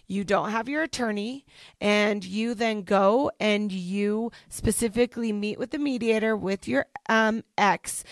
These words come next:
and that mediator helps mediate out the agreement, and then they write out the documents that you then file with the court. That's full session mediation, and usually you don't have an attorney.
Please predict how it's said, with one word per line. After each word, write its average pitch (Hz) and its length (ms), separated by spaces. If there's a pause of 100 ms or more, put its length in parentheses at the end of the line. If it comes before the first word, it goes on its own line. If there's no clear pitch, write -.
(180)
and 226 180
that 233 200
mediator 247 520
helps 202 420
mediate 240 640
out 214 360
the 240 240
agreement, 208 600
and 208 200
then 208 240
they 240 320
write 220 320
out 185 180
the 180 120
documents 302 760 (260)
that 226 140
you 220 240
then 202 260
file 165 400
with 175 160
the 180 80
court. 233 380 (480)
That's 269 300
full 262 280
session 226 400
mediation, 214 640
and 220 160
usually 214 420
you 202 40
don't 190 220
have 185 160
an 180 80
attorney. - 480